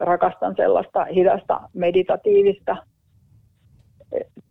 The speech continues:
tyyliä tai Jumalan palvelusta tai spiritualiteettia, miksi sitä halutaan kutsua. Mutta sit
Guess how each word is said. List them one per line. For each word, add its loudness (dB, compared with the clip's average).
tyyliä 4
tai -2
Jumalan 0
palvelusta 2
tai -2
spiritualiteettia, 2
miksi -6
sitä -8
halutaan -2
kutsua. -4
Mutta -4
sit -4